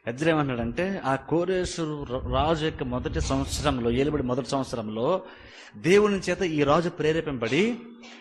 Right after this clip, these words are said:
ఇర్మియా ఏదైతే డెబ్బై సంవత్సరాల వరకే వీళ్ళు ఎర్-, బబులోనులో వీళ్ళు బానిసకుంటారన్న విషయాన్ని దేవుడు చెప్పాడో,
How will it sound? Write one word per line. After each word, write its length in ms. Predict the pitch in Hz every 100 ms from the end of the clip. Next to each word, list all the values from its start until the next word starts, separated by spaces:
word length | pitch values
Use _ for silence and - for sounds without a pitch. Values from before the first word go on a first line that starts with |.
| - - _ _ _ _ _ -
ఇర్మియా 360 | 160 208 220
ఏదైతే 240 | 196 202 180
డెబ్బై 260 | 151 156
సంవత్సరాల 420 | 170 185 185 185
వరకే 320 | 180 175 185 190
వీళ్ళు 440 | 180 175 170 156
ఎర్-, 680 | 139 131 151 - - - -
బబులోనులో 680 | 127 143 175 170 160 151 170
వీళ్ళు 280 | 170 147
బానిసకుంటారన్న 560 | 127 147 151 151 151 147
విషయాన్ని 380 | 143 - 151 143
దేవుడు 220 | 135 143
చెప్పాడో, 580 | 120 - 131 156 214